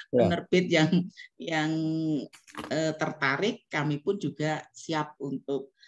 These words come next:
Speaker 2: eh, bekerja sama begitu. Sejauh ini kami hanya baru memikirkan,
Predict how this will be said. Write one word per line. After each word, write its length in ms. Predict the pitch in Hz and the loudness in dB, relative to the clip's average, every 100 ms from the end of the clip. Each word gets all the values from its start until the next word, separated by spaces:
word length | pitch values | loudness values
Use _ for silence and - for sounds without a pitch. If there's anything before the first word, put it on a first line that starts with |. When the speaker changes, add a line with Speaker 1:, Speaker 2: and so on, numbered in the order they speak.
| _ _ _ | _ _ _
Speaker 2:
eh, 100 | 147 | -10
bekerja 460 | 143 143 139 - 143 | -6 -6 -4 -2 -4
sama 460 | - 127 127 131 127 | -2 -4 -2 -4 -6
begitu. 480 | 120 123 - 120 123 _ _ _ _ _ | -8 -12 -10 -10 -10 _ _ _ _ _
Sejauh 220 | - 175 | 2 4
ini 100 | 196 | 6
kami 320 | 247 262 220 226 | 4 2 2 4
hanya 380 | 185 175 160 156 | 4 4 2 -4
baru 240 | - 170 190 | 0 4 4
memikirkan, 800 | 196 190 185 190 - 214 240 | 4 0 0 0 0 0 0